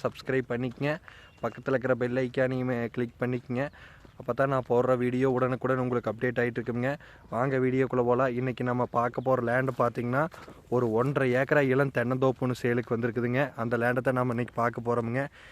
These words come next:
இந்த லேண்ட் எங்க லொக்கேட் ஆயிக்குன்னு பாத்தீங்கன்னா, செஞ்சேரிமலை to பெதம்பட்டி மெயின் ரோட்ல சிந்துலுப்புங்கிற ஏரியாவுல இந்த லேண்ட் பாத்தீங்கன்னா உங்களுக்கு லொக்கேட் ஆகிருக்குது. இந்த வீடியோவில் தெரிஞ்சுட்டு இருக்குது பாரு,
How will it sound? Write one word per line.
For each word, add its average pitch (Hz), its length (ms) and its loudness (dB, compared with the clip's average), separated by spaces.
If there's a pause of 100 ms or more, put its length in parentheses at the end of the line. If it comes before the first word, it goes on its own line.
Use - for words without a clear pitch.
(240)
இந்த 127 200 0
லேண்ட் 139 200 0 (100)
எங்க 139 220 -2
லொக்கேட் 127 380 0
ஆயிக்குன்னு 127 360 0
பாத்தீங்கன்னா, 127 380 -2 (480)
செஞ்சேரிமலை 143 680 4 (120)
to 143 80 8 (160)
பெதம்பட்டி 131 460 2 (100)
மெயின் 131 280 2
ரோட்ல 127 320 2 (760)
சிந்துலுப்புங்கிற 151 680 4 (120)
ஏரியாவுல 135 380 2
இந்த 123 140 -2
லேண்ட் 127 220 -2
பாத்தீங்கன்னா 127 360 -2
உங்களுக்கு 117 300 -2
லொக்கேட் 123 360 0
ஆகிருக்குது. 123 400 2 (440)
இந்த 127 100 0 (100)
வீடியோவில் 143 420 2
தெரிஞ்சுட்டு 131 300 -2
இருக்குது 127 220 0
பாரு, 120 100 2